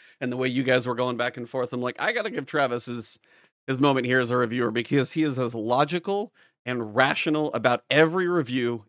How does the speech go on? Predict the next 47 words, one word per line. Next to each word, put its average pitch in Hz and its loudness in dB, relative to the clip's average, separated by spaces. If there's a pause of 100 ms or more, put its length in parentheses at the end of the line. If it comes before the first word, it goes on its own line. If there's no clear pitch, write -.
every 160 2
time. 120 -4 (400)
Doesn't 175 6
change. 151 2
Doesn't 143 0
matter 123 0
what 131 2
game 170 6
it 151 4
is, 143 0 (300)
and 139 -2
he's 131 0
always 139 2
gonna 135 0
be 127 -2
there. 110 -2
And 117 -2
it's - -8
just 135 -4
like, 123 2
that 139 2
is 160 -2
the 139 -2
level-headed 139 -2
reviewer, 139 0
and 107 -4
I - -4
think 135 -8
that's - -2
one 127 -2
why 98 -4
you 104 -8
have 113 -6
good 107 -10
success 120 -8
at 113 -8
I 113 -4
G 117 -4
N, 131 -2
but 110 -10
two, 156 2
just 117 -6
listening 139 -2
to 131 -4
the 127 -4
way 135 0
you, 127 -4